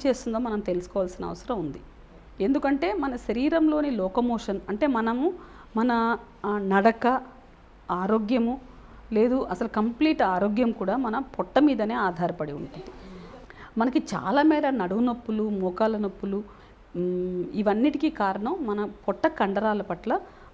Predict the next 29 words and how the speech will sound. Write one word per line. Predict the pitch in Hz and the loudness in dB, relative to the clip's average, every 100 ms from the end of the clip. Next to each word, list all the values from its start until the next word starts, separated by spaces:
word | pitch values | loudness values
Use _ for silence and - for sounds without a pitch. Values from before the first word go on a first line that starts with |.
| 214 | 0
మనం | 214 214 | 0 0
పూర్తిగా, | 220 226 - 269 277 | -2 -6 -4 0 0
అంటే | - 220 | 0 -2
పొట్ట | - 220 | -2 -2
కండరాలని | 262 220 220 269 269 254 294 | 0 0 2 4 2 2 0
విస్త-, | 220 - 294 - | -2 2 2 2
వి-, | 208 156 | -4 -4
పూర్తిగా | - - 285 302 349 294 | -6 -4 -4 0 2 2
విస్మరించి | 214 - 285 277 208 - 285 - - - - - - | 0 2 2 4 0 0 -2 -2 -16 -20 -20 -20 0
మనము, | 262 302 302 302 302 - - | 4 6 6 6 4 0 -2
ఆ, | 247 240 233 226 220 220 | -2 0 0 -2 -2 0
డిఫరెంట్ | 269 330 330 | 0 4 4
డిఫరెంట్‌గా | 349 349 320 339 | 4 2 0 2
ఏదో | 294 269 453 392 | 0 2 4 2
చేస్తున్నాం | 359 - 302 240 | 2 2 4 2
తప్ప | 185 175 - 247 - - - - - 220 | -2 -4 -4 -6 -6 -20 -20 -20 -10 -2
మనకి | 226 240 240 | 0 0 2
ఆ | 226 | 0
పొట్ట | 214 202 202 302 | 0 -4 0 -2
కండరాల | 294 269 254 262 254 247 | 2 4 4 4 4 2
వ్యవస్థ | 233 196 170 220 269 - | 0 0 0 0 -2 -2
ఏదైతే | 254 208 185 185 | -2 0 -4 -2
ఉందో | 165 165 185 170 - | -2 -2 -2 -2 -2
అది | 180 214 | -4 -2
పటిష్టంగా | 185 180 240 - 311 269 220 | -4 -4 -8 -2 0 2 0
ఉంటే | 175 208 214 302 254 | 2 0 0 0 0
కానీ | 254 180 185 285 381 - - - - | 0 -2 4 4 2 -4 -20 -12 0
మనకి | 226 254 262 | 2 4 2
నొప్పులు | 214 208 - 302 277 254 | 2 -2 0 4 4 4